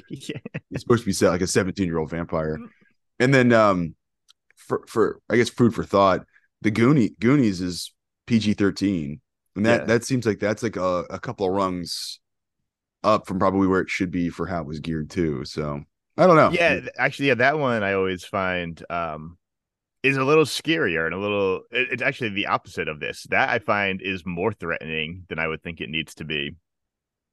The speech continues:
Speaker 1: for what you'd think the intended audience would be. But that may be why it hits so hard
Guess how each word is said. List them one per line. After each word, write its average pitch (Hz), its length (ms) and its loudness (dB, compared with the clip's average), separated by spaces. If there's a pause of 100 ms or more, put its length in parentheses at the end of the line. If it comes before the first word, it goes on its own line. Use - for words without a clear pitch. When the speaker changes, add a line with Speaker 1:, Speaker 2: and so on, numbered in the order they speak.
(240)
Speaker 1:
for 98 140 -4
what 85 220 -8
you'd 92 240 -8
think 87 180 -6
the 80 300 -6
intended 85 340 -8
audience 80 320 -6
would 82 80 -10
be. 87 100 -4
But 120 220 0
that 123 160 0
may 117 160 -2
be 104 140 -4
why 92 260 -2
it 78 280 -6
hits 107 280 -6
so 76 160 -8
hard 76 400 -8